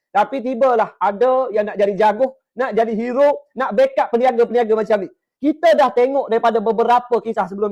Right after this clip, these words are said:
ini. Ada yang sampai gigit tangan, ah, penja-, apa, penguasa. Ada yang sampai mengamuk. Ada yang sampai,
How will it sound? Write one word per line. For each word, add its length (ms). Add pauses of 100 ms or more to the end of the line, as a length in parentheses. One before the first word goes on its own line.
ini. 80
Ada 240
yang 80
sampai 240
gigit 400
tangan, 400 (320)
ah, 160
penja-, 240
apa, 320 (320)
penguasa. 560
Ada 320
yang 160
sampai 320
mengamuk. 560 (320)
Ada 240
yang 240
sampai, 480